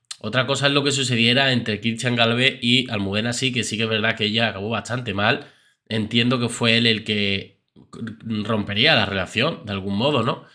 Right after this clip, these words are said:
Lo llamativo del anuncio es que llega tan solo unos días después de que Almudena Cid se abriera en Canal y hablara del trauma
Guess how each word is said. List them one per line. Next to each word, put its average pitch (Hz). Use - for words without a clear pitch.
Lo 113
llamativo 120
del 165
anuncio 143
es 147
que 127
llega 131
tan 113
solo 135
unos 117
días 127
después 123
de 123
que 135
Almudena 113
Cid -
se 117
abriera 120
en 101
Canal 104
y 113
hablara 110
del 101
trauma 127